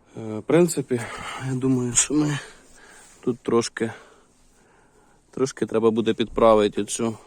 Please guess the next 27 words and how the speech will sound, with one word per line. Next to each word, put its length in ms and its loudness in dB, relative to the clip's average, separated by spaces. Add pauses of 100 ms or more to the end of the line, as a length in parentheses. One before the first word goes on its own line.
(300)
арку. 500 -2 (1400)
Тут 160 -10
я 60 -2
не 120 -4
знаю, 280 0
чи 120 -2
вони 140 4
обвели, 380 0
тут 160 -10
наче 240 -8
все 240 -10
рівно. 360 -4 (400)
Ну, 180 0 (1120)
трошки 240 -4
з 80 -4
крилом 360 2
треба 180 -2
буде 180 -2
попрацювати, 760 -6
але 160 -6
це 100 -10
дуже 220 -4
класна 340 -2
ціна, 260 -6
того 240 -8
що 140 -10
за 240 -6